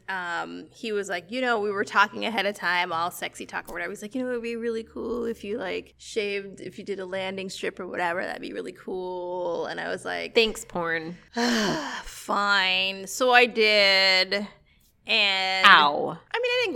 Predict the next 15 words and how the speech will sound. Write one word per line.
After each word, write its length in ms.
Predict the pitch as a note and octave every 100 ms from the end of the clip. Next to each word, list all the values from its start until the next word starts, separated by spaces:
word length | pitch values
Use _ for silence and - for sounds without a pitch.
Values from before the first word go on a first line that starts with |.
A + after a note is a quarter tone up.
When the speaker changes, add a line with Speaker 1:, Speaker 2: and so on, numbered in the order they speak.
| B3
Speaker 1:
go 80 | A3
waxing 440 | D#4 F4 - G3+
it, 80 | G#3+
I 100 | B3+
just 180 | - -
shaved 400 | - D3+ D3 D3+
it. 120 | D3+
Speaker 2:
Oh, 200 | D#3+ -
okay. 240 | E3+ D#3 D#3+
But 140 | A#3+ -
still, 180 | D#4+
Speaker 1:
Myself, 600 | G#3 B3 A#3+ - A#3 F#3+
Speaker 2:
ow. 40 | -
Speaker 1:
but 160 | -
still. 240 | - E3+